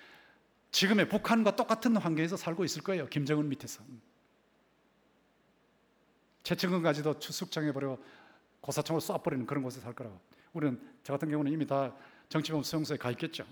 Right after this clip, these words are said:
음. 자, 그렇게 됐을 거예요. 그런데 기도해서 보호를 받은 겁니다. 참 제가 놀라는 사실을 봤는데, 부시 대통령이, 조지 부시 대통령이, 전 대통령이죠. 이천십 년이에요, 이천십 년.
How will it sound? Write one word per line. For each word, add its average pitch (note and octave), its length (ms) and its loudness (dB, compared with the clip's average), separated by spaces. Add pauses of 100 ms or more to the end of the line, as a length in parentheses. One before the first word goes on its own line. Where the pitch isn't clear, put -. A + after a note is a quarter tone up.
(100)
음. A#2 140 -14 (720)
자, F3 120 2
그렇게 A3+ 400 6
됐을 F#3+ 280 4
거예요. F3 180 4
그런데 G3+ 380 6 (680)
기도해서 G#3+ 600 6
보호를 F3+ 300 4
받은 D#3 220 0
겁니다. D3+ 480 -2 (1080)
참 G3+ 240 4
제가 E3+ 180 4
놀라는 E3+ 340 6
사실을 D#3 680 2
봤는데, C#3+ 580 2 (440)
부시 F#3 240 2
대통령이, E3 580 6
조지 D#3+ 200 2
부시 D#3 200 -2
대통령이, C#3+ 380 2
전 C#3+ 200 0
대통령이죠. B2 540 -6 (320)
이천십 F3 440 2
년이에요, G3 280 6
이천십 C3+ 340 -2
년. G2+ 140 -8